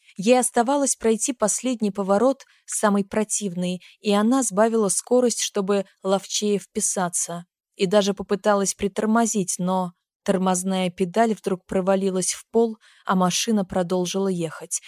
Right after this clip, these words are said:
И руль вдруг перестал слушаться, и во рту неожиданно пересохло. А в животе сделалось пугающе пусто и холодно от странного ощущения, что это как-то неправильно всё.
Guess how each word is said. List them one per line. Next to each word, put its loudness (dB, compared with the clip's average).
И 2
руль 2
вдруг -4
перестал 2
слушаться, 0
и 0
во 4
рту -4
неожиданно 2
пересохло. 0
А 2
в 0
животе 4
сделалось 2
пугающе 2
пусто -6
и -8
холодно 0
от -6
странного 0
ощущения, -2
что -6
это -2
как-то -2
неправильно 0
всё. -6